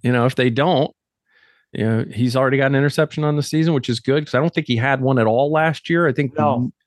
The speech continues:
Speaker 1: I don't think any cornerback had a sa-, uh, an interception last year for Ohio State, if I'm, if I'm,
Speaker 2: You're
Speaker 1: uh,
Speaker 2: right.
Speaker 1: remembering correctly.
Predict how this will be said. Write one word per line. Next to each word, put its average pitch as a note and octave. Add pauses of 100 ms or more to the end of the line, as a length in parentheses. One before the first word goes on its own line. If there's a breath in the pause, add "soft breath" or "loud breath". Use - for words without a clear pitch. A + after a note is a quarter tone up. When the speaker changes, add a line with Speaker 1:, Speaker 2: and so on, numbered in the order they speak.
(100)
Speaker 1:
I C#3+
don't G3
think E3
any E3
cornerback F3+
had G3
a G3
sa-, -
uh, -
an D#3+
interception F3+
last F#3
year G3
for F#3
Ohio F#3
State, F#3+
if E3
I'm, E3+
if -
I'm, D#3
Speaker 2:
You're D#3
Speaker 1:
uh, -
Speaker 2:
right. G#3+
Speaker 1:
remembering F3
correctly. F3